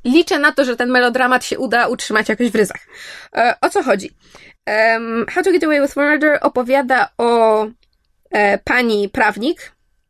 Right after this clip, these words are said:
prokurator, no, e, e, prawnik, która wykłada na Wydziale Prawa w, tam, e, w, w szkole, tam Middleton Law School, nieważne. Em,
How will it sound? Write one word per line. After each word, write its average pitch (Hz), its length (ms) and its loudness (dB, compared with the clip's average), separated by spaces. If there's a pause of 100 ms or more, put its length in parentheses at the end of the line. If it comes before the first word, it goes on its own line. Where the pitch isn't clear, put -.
(460)
prokurator, 196 600 -4
no, 320 140 -2 (320)
e, 233 240 2
e, - 100 -4
prawnik, 277 440 -2
która 240 220 2
wykłada 247 460 -2
na 220 140 0
Wydziale 214 380 0
Prawa 208 440 0
w, - 320 -20
tam, 196 340 -2
e, 190 140 -2
w, 190 440 -2
w - 60 -14
szkole, - 380 0
tam - 240 -4
Middleton 190 460 0
Law 185 240 0
School, - 280 -10
nieważne. 202 420 0 (680)
Em, 254 480 0